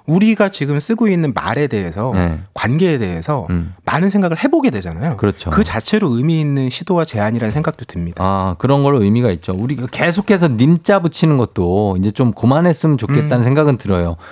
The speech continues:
Speaker 2: 무슨 님, 뭐 부장님, 어, 그냥 부장 이러면 되는데 보도국에서는
Speaker 1: 어.
Speaker 2: 부장 이렇게 부르거든요. 우리 회사, 여기 회사도.
Speaker 1: 언론사들이
Speaker 2: 네.
Speaker 1: 과거부터 이제 그런 문화가 있죠.
Speaker 2: 어, 그냥 그렇게 부르는데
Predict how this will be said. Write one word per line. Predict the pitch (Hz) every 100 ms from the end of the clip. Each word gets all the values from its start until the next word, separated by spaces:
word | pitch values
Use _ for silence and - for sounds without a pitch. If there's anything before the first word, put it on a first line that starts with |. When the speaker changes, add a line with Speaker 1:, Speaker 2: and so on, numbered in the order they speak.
| -
Speaker 2:
무슨 | 98 110 139 110
님, | 101 95 80 - _ _
뭐 | 110 110 107 87
부장님, | - 120 127 120 101 113 98 80 _ _ _ -
어, | 110
그냥 | 147
부장 | 170 165 185 120
이러면 | 135 131
되는데 | 104 98 98 -
보도국에서는 | 135 151 185 185 151 160 135
Speaker 1:
어. |
Speaker 2:
부장 | 120 143 175 156 104
이렇게 | 107
부르거든요. | 107 98 98 82 87 139 - _ -
우리 | 113 123 123
회사, | 120 123 98 90
여기 | 98 104
회사도. | 120 113 95 117
Speaker 1:
언론사들이 | 139 175 247 262 196 175 143 120 104 127 80 -
Speaker 2:
네. | 101
Speaker 1:
과거부터 | 131 147 139 -
이제 | 107
그런 | 107 143 143
문화가 | 101 101 98
있죠. | 78 -
Speaker 2:
어, | 127 117 95 85 80
그냥 | - 127
그렇게 | 120 117
부르는데 | 104 95 98 98